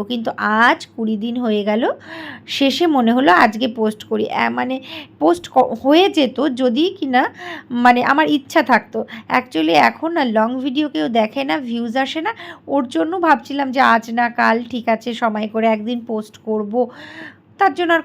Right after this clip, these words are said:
করা হয়নি। আর আজকে মনে হলো না, ভিডিও ক্লিপগুলো যখন প্রায়ই দেখি তখন না আমার ভাবি যে কবে পোস্ট করব, কবে পোস্ট করব। তো আজকে তোমাদের শেষমেশ, মানে, পোস্ট করব বলে ভিডিওটা ভয়েস ওভার দিতে বসে গেছি। আর এদিকে দেখো সুন্দর করে অলি ডিজাইন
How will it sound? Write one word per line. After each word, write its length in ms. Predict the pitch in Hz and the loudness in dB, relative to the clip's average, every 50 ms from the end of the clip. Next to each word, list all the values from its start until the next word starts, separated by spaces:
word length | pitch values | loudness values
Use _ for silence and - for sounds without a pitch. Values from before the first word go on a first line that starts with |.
| - | 4
করা 160 | 277 277 277 269 247 | 4 4 4 2 2
হয়নি। 320 | 269 254 247 247 247 262 311 311 _ - - - - - | 2 2 2 0 -2 -6 -10 -12 _ -20 -20 -20 -10 -4
আর 420 | - - 214 214 - - - - - 233 233 | 0 0 2 2 2 2 0 2 2 2 2
আজকে 220 | 226 226 - 294 302 277 262 | 2 0 -4 -6 -6 -4 -2
মনে 160 | 247 240 247 254 277 | -2 -2 -2 -2 -2
হলো 160 | 277 269 269 262 254 | -2 -2 -2 0 0
না, 60 | 240 220 214 226 | 0 0 -2 -4
ভিডিও 220 | 226 196 226 226 226 226 | -4 -2 -4 -4 -4 -4
ক্লিপগুলো 360 | 240 240 226 220 214 262 262 247 262 | -6 -6 -6 -6 -6 -6 -4 -4 -4
যখন 160 | 254 277 277 254 202 - | -4 -4 -6 -8 -2 0
প্রায়ই 300 | 240 226 220 233 269 233 214 240 | 2 2 4 2 0 -2 -4 -6
দেখি 220 | 233 233 - 311 247 254 | -6 -4 -4 -2 -2 -2
তখন 200 | 220 220 - 262 269 | -2 -2 -4 -6 -6
না 40 | 277 254 | -6 -6
আমার 120 | 254 254 254 - 302 - - - - - 240 233 | -6 -6 -8 -12 -14 -14 -14 -14 -10 -8 -2 2
ভাবি 240 | 254 247 220 233 240 208 | 4 4 4 2 -2 -4
যে 60 | 240 247 - | -4 2 4
কবে 180 | 247 233 226 233 226 - | 4 4 4 2 -2 -2
পোস্ট 220 | 220 233 233 233 - - | -4 -4 -4 -6 -8 -6
করব, 180 | 233 226 220 220 233 226 226 | -4 -2 -2 -2 -2 0 0
কবে 180 | 226 208 226 220 220 - | -2 -2 -2 -4 -4 -2
পোস্ট 200 | 226 226 226 226 - - | -2 -4 -4 -4 -8 -8
করব। 140 | 233 220 220 233 226 | -6 -6 -4 -4 -4
তো 40 | - - - - 208 | -4 -4 -2 -2 -2
আজকে 200 | 202 - - 247 233 254 | -4 -4 -6 -8 -6 -4
তোমাদের 280 | 254 262 262 262 302 277 - | -4 -4 -4 -4 -6 -8 -6
শেষমেশ, 420 | - 233 220 233 247 262 302 294 - - - - - - 262 - - - 247 | -6 -6 -6 -8 -10 -10 -10 -10 -12 -14 -18 -18 -16 -16 -16 -16 -4 0 2
মানে, 160 | 240 233 233 226 226 - | 4 4 4 0 0 2
পোস্ট 240 | 247 269 277 277 - - - | 2 2 2 0 -4 -4 0
করব 200 | 233 233 233 220 247 262 233 247 | 2 2 4 4 2 2 4 4
বলে 140 | 262 302 392 403 - | 4 4 2 2 0
ভিডিওটা 380 | 269 233 202 226 220 220 226 359 359 277 | -2 -2 0 0 0 2 2 0 2 4
ভয়েস 240 | 254 226 208 202 196 208 | 4 4 4 4 0 -2
ওভার 180 | 202 214 208 196 208 | -2 -2 -4 -4 -6
দিতে 160 | 226 220 247 247 - | -6 -6 -6 -4 -4
বসে 220 | 214 196 - 208 214 285 | -4 -4 -4 -6 -8 -8
গেছি। 240 | - - - - - 220 233 247 247 233 214 - - - | -8 -10 -10 -12 -14 -12 -10 -10 -8 -8 -8 -2 2 4
আর 60 | 226 220 220 | 6 6 4
এদিকে 220 | 214 220 226 262 247 254 | 4 2 0 0 0 0
দেখো 140 | 247 277 285 269 - | 0 0 -2 -2 -4
সুন্দর 280 | 262 226 220 220 233 233 233 | -4 -2 0 0 0 0 0
করে 140 | 240 240 247 254 - - 220 | 0 2 4 4 4 6 4
অলি 180 | 220 220 226 226 208 | 4 4 2 0 -2
ডিজাইন 300 | 208 208 220 220 220 226 | 0 2 2 4 4 2